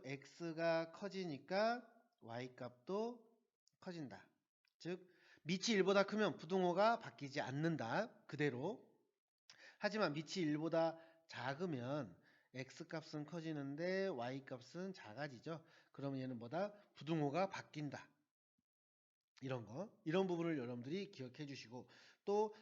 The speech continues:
항상 우리가 이런 그래프를 그릴 때 꼭 여러분들이 해야 될 게 뭐냐? 점근선을 체크해 주시라는 거. 점근선 체크. 그래서 이런 부분만 여러분들이 기억해 주시면은 지수함수도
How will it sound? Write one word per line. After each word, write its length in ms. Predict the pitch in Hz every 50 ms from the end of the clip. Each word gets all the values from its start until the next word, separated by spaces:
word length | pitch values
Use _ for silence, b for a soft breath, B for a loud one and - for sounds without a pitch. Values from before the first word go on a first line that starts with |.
| B
항상 600 | B - 254 262 262 247 247 240 233 233 233 190
우리가 380 | 151 147 151 147 160 165 160 160 B B -
이런 320 | 135 143 156 156 156 147
그래프를 460 | - 147 151 170 170 165 185 180 165 147
그릴 200 | 139 139 135 131
때 200 | 143 143 135 131 139 -
꼭 300 | - 262 269 247 196 -
여러분들이 540 | 147 143 147 147 147 143 139 139 139 147 156
해야 180 | 175 180 175 170
될 140 | 156 147
게 100 | - 143
뭐냐? 440 | 123 117 117 120 151 185 214 226 220 B B B B B -
점근선을 920 | - 135 131 131 131 139 135 147 165 175 170 160 165 165 165 170 175 170
체크해 440 | 175 185 180 - - - 175 165 156
주시라는 480 | 131 123 117 131 127 117 104 104 95 87
거. 380 | 85 95 110 139 185 220 226 - - _ B B B B B B B
점근선 720 | - - 117 120 120 113 123 123 123 131 156 160 170 170 165
체크. 380 | - 156 - - - - 95 _ _ b b b b b b b b b b b b
그래서 340 | - 120 120 123 160 170 170
이런 300 | - 165 180 214 214 208
부분만 340 | 175 185 180 175 175 170 156
여러분들이 440 | 127 123 127 127 123 120 120 127 120
기억해 360 | - - 135 131 131 - 160 156
주시면은 520 | 156 147 - 143 135 139 170 190 147 - - B B B B B B
지수함수도 600 | - 131 120 123 139 135 131 120 120 139 175 185